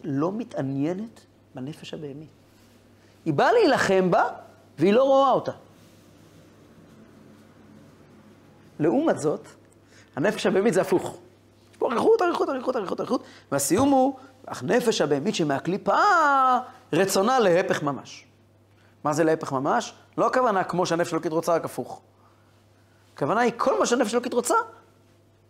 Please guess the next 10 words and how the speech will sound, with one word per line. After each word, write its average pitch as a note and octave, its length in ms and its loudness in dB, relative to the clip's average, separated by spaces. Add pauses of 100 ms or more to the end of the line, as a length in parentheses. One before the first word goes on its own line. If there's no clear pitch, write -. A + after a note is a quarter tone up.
(160)
היא - 80 -6
תמיד G#3 180 2
תעשה G3+ 200 2
לה F3 80 4
דווקא. - 280 -2 (1300)
היא E3+ 80 2
נודניקית. F3 640 -2
למה? D3 300 0 (340)
לטובת A#3+ 380 0
האדם, D#3 260 0